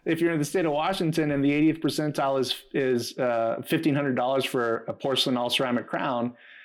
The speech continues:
and MetLife covers fifteen percent of that, uh, excuse me, fifty percent, that fifty percent payment out of network is almost the entire in-network <laughs> allowance, you know? And so you could arguably almost double your income,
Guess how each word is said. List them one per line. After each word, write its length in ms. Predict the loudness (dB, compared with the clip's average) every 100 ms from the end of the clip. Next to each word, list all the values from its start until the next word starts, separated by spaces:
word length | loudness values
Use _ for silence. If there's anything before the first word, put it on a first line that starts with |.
| -20 _ _
and 160 | -2 0
MetLife 360 | 2 0 -2 0
covers 320 | 0 0 0
fifteen 320 | -2 0 -2
percent 320 | 0 -2 -2
of 80 | -2
that, 340 | -2 -2 -6 -12 _ _ _ _ _ _ -20 -6
uh, 60 | -2
excuse 240 | 0 0
me, 20 |
fifty 300 | 2 0 0
percent, 420 | 0 0 0 -2 -2
that 220 | -2 -2
fifty 420 | -4 -2 2 2
percent 460 | 2 2 0 0 -2
payment 340 | 0 2 2
out 140 | 2 2
of 80 |
network 520 | 2 2 2 0 0 -8 _ _ _ _
is 180 | 2 2
almost 400 | 4 2 0 0
the 100 | 0
entire 680 | 2 0 -2 -2 0 0 -2 -2
in-network 500 | 2 4 4 2 0
<laughs> 20 |
allowance, 800 | 0 0 0 -2 -2 -2 -2 0
you 160 | 0 0
know? 380 | -2 -2 -4 -6 -10 -16 -16 -16 -20 -6
And 140 | -2 0
so 80 |
you 160 | 2 2
could 160 | 2 0
arguably 400 | 0 2 2 2
almost 300 | 2 0 0
double 240 | 2 4
your 180 | 4 4
income, 560 | 2 0 0 2 0